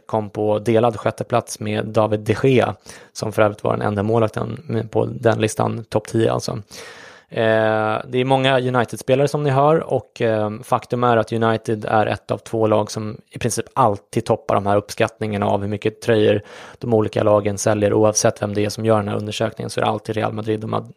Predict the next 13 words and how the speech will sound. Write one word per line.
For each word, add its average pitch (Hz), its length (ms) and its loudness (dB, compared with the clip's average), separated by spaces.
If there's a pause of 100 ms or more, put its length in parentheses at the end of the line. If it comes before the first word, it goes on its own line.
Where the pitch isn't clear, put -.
(160)
eh, 113 100 4
eh, 110 380 4
Manchester 113 380 -2
United 120 440 -2
som, 104 320 -4 (500)
som, 107 320 2
eh, 104 720 -2
eh, 110 240 0
verkar 110 320 0
sälja, 107 460 0
eh, 107 280 0
f-, - 280 -14
eh, 113 300 -4